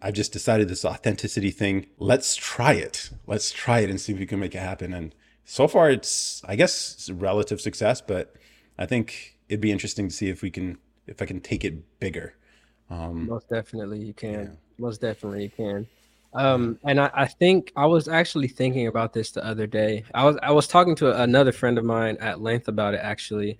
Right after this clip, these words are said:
Speaker 2: Um, the problem with, like, us, I, I say we're probably close in the same age. Like, our age group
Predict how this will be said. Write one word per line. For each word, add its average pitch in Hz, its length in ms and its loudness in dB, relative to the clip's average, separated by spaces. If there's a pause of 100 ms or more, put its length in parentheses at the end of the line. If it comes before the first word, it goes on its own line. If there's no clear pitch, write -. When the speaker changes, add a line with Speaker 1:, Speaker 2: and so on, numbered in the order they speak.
Speaker 2:
Um, 107 380 -2 (440)
the 123 100 2
problem 156 560 4
with, 127 340 4 (460)
like, 110 540 0
us, 117 280 -2
I, 143 180 0
I 139 40 -6
say 143 160 -2
we're 117 200 -2 (220)
probably 117 260 0
close 107 300 -4
in 104 80 -4
the 101 60 -6
same 107 300 -2
age. 107 380 -2 (460)
Like, 117 240 0
our 143 220 10
age 135 640 2
group 143 360 2